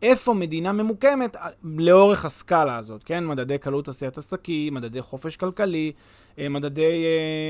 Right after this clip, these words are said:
אה, מדדים כאלה ואחרים, אה, שמאפשרים ל-, לגלות באיזה מדינה יש יותר רגולציה, פחות רגולציה, איפה יש יותר התערבות, פחות התערבות,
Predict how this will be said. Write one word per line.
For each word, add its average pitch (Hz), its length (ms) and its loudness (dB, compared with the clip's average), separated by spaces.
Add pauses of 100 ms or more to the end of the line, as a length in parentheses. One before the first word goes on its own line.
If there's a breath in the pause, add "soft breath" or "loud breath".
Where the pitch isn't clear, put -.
(100)
אה, 147 420 -6
מדדים 156 560 -6
כאלה 190 260 2
ואחרים, 175 440 -4
אה, 156 120 -4
שמאפשרים 151 640 -6
ל-, 165 160 0 (100)
לגלות 147 600 0 (520 soft breath)
באיזה 196 460 2
מדינה 170 320 -2
יש 147 140 -6
יותר 196 200 -2
רגולציה, 196 500 2
פחות 214 360 0
רגולציה, 175 460 -2
איפה 147 200 -8
יש 135 100 -8
יותר 170 200 -2
התערבות, 170 440 -2
פחות 196 280 -4
התערבות, 175 500 -6